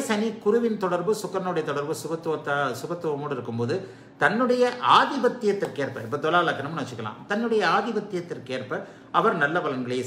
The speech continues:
செய்வார். ஒரு கிரகம் தாம் எந்த வீட்டிற்கு அதிபதியோ அந்த வீட்டின் தன்மைகளை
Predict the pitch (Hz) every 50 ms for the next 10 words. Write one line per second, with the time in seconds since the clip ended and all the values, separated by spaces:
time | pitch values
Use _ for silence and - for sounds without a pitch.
0 | - 120 107 98 104 101 - - - - - - - - - - 117 120 123 117
1 | 127 156 202 202 - 208 147 110 117 - - - - - - - - - - -
2 | 185 214 226 208 165 160 190 233 269 262 254 220 170 190 214 190 - 208 196 -
3 | - - 175 - - 131 139 180 180 170 151 135 131 139 160 156 117 104 - -
4 | - - - - 143 151 160 156 156 139 135 196 254 247 196 - 233 220 202 175
5 | - - 143 156 165 170 156 131 147 151 156 151